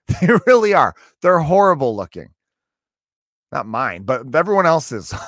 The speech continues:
<laughs> looks horrible. <laughs> They're fucking gross, you know? I mean, it doesn't ma-, it, it, I don't, it's just so shocking to me that women like men at all. Um, you know, but, you know,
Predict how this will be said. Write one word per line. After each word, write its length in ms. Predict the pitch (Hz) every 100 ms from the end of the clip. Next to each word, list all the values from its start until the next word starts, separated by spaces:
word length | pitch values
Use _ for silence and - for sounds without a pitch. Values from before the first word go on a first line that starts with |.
| -
<laughs> 240 | 587 -
looks 180 | 175 - -
horrible. 640 | 165 165 - 120 - 104 _
<laughs> 1500 | _ _ _ _ _ _ _ _ _ - 226 - - _ -
They're 140 | 147
fucking 400 | - 196 - 151
gross, 520 | 151 196 127 - - _
you 160 | 135
know? 320 | 127 147 170 -
I 100 | 147
mean, 220 | 151 151
it 140 | 135
doesn't 260 | 139 180 175
ma-, 200 | 175 -
it, 160 | 120 -
it, 300 | 147 131 -
I 100 | 139
don't, 140 | 143
it's 240 | 139 135 123
just 380 | 131 - - -
so 240 | - 143
shocking 420 | 127 135 120 110
to 60 | 98
me 180 | 95 90
that 200 | 92 85
women 460 | 65 95 104 113 98
like 240 | 95 87
men 160 | 101 98
at 80 | 90
all. 340 | 113 90 - _
Um, 420 | 82 78 76 62 80 _ _ _ _ _ _ -
you 80 | 87
know, 200 | 87 120 _
but, 260 | 98 95 -
you 140 | 110
know, 100 | 101